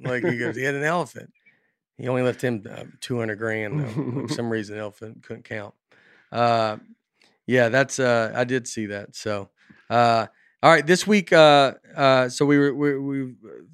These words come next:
Speaker 1: we're gonna talk about video games. I, uh, you know, 'cause I was, I was watching, like, uh, the Eric that made the, the audio that we posted on, he made it, uh, music or whatever. What is it?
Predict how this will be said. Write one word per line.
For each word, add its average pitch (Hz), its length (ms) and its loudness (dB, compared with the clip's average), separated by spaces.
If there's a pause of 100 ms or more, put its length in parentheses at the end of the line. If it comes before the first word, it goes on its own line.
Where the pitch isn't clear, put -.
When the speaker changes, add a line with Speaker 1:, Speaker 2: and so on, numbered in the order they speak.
Speaker 1:
we're 135 140 -16
gonna 147 120 0
talk 151 160 0
about 127 260 0 (120)
video 135 400 0
games. 107 540 -12 (680)
I, 160 460 6
uh, 127 440 4 (340)
you 185 80 -2
know, 214 140 6
'cause - 160 -4
I 240 60 6
was, 196 260 0
I 180 100 -4
was 180 140 -2
watching, 180 480 0
like, 120 380 -2 (840)
uh, 117 580 -2 (1040)
the 139 220 -4
Eric 151 400 6
that 135 120 0
made 135 260 2
the, 120 280 -2 (140)
the 120 380 -2
audio 131 500 2
that 117 80 -6
we 117 100 -6
posted 117 400 -4
on, 110 400 -10 (100)
he 127 80 -18
made 113 240 -6
it, 107 160 -8
uh, 104 280 -10
music 120 560 -8
or 123 100 -14
whatever. 123 380 -6
What 135 160 -4
is 135 140 -8
it? - 120 -14